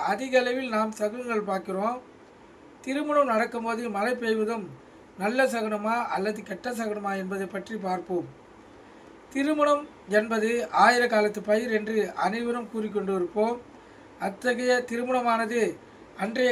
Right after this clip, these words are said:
காலத்தில் பிரம்ம முகூர்த்தமான காலை நேரத்தில் மட்டுமே நடத்தப்பட்டது. ஆனால் இன்றைய காலகட்டத்தில் இரவில் நடக்கிறது. கருத்தில் கொள்ளுங்க. மழை பெய்வது ஒரு இயற்கை நிகழ்வாகும்.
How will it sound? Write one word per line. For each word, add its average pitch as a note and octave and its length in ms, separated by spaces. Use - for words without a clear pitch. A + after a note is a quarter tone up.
காலத்தில் A#3 500
பிரம்ம B3 340
முகூர்த்தமான A3+ 560
காலை A3+ 280
நேரத்தில் A3 400
மட்டுமே G#3+ 380
நடத்தப்பட்டது. F#3+ 680
ஆனால் A3+ 280
இன்றைய A3 320
காலகட்டத்தில் A#3 720
இரவில் A#3+ 360
நடக்கிறது. F#3+ 520
கருத்தில் G3 360
கொள்ளுங்க. F3+ 260
மழை B3 220
பெய்வது C4 420
ஒரு A3 180
இயற்கை B3 340
நிகழ்வாகும். G#3+ 600